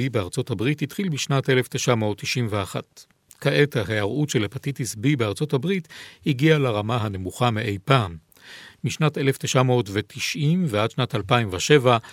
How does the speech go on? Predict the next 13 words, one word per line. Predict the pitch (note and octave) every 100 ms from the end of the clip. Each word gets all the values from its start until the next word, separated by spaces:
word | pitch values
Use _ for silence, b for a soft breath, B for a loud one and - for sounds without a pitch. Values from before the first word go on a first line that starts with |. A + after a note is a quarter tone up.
| B B
שיעור | - - D3+ D#3 C#3+
המקרים | G#2 - A#2+ C#3+
הלוקים | A2 F#2+ - D3
בהפטיטיס | G#2+ G2 - - C#3 - -
B | D3+
ירד | G3 C#3 A#2+ B2 D3 C#3 B3+
בשמונים | B2 B2 - C3 B2 A#2+ C3+
ושניים | G#2 A#2+ A#2
אחוזים. | A#2+ - A2+ D3+ F2 - _ _ B B B B B B
מחקרים | D#3 F#3 A#3+
קודמים | - C#3 E3
כבר | F3+ C3+
קבעו | - A2 G2 C3+ B2+ G#2